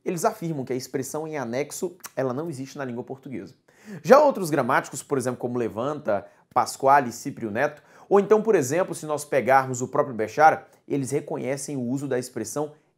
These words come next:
em anexo. Ou seja, gramáticos importantes, alguns aceitam, outros rejeitam o uso da expressão. Sobre isso,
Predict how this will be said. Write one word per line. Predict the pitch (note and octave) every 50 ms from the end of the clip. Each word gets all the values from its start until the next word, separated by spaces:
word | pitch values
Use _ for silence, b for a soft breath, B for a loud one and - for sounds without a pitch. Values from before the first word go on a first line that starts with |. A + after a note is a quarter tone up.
| _
em | - C#3 C#3+ D3+ D#3+ E3 - _ _ _ _ -
anexo. | C3+ C#3+ C3+ G#2+ F2 - - - - - - _ _ _ _ -
Ou | A3 G#3+
seja, | - C#3+ G#2+ F#2+ F#2 - - b b b b
gramáticos | - D3 D#3+ D#3 C#3 B2+ A#2 - - - - - - - b b b b E3+
importantes, | E3+ D#3 E3+ F#3 E3+ F3+ - - C#3+ C#3 C#3 C#3 - - - - _ _ _ _ _ -
alguns | D#3+ D#3 D3+ B2 A#2+ A#2 G#2+ G2 - - _ -
aceitam, | B2 C3 - - B2+ B2 A#2+ A#2 C#3 C3+ C3+ B B B B B
outros | C3 C#3 C3+ C3+ C3+ B2 A#2+ G#2+ G2+
rejeitam | A2 C3+ D3 C#3 G#2+ A2+ A2+ A#2 A2 - C3+ B2 G#2
o | G2+
uso | G#2+ G2+ A2+ G#2+
da | G2+
expressão. | G2 G2 - - A#2 B2 C3 - - - - _ _ b b b b b b b
Sobre | b C4+ C#4 C4+ A#3+ A3
isso, | G#3+ G#3+ - - - _